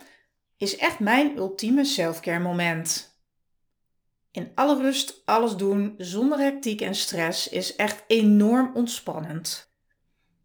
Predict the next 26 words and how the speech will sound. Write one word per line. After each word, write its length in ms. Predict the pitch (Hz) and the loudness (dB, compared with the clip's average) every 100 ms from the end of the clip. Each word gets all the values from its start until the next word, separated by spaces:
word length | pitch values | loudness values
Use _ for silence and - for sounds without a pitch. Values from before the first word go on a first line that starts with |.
| _ _ _ _ _ | _ _ _ _ _
En 180 | - 240 | 2 4
omdat 280 | 240 233 233 | 6 6 4
de 80 | 220 | 2
dag 220 | 233 226 | 2 2
zo 180 | 233 202 | 0 0
rustig 360 | 196 190 - | 0 -2 -6
begint, 480 | - 170 254 302 403 | -8 -6 -2 0 -2
zit 200 | - 180 | -4 -4
ik 120 | 175 | -6
geweldig 640 | - - 202 220 294 311 262 | -10 -8 0 4 6 4 0
goed 200 | 233 214 | -4 -4
in 120 | 180 | -4
mijn 120 | 175 | -6
vel 400 | 175 262 302 294 | -2 2 4 2
en 100 | 196 | 2
heb 140 | 202 | -2
ik 80 | 185 | -4
de 60 | 180 | -6
hele 340 | 175 240 277 | -6 0 2
dag 280 | 220 214 214 - - | 4 2 0 -12 -14
goede 340 | - 269 233 | -6 -2 -2
zin 340 | 202 202 202 202 | 0 0 0 0
en 300 | 196 190 - | 0 0 0
energie 500 | 220 233 208 202 269 | 4 4 4 2 2
voor 260 | 277 170 - | 0 -8 -2
tien. 480 | 247 196 160 160 | 0 0 -2 -6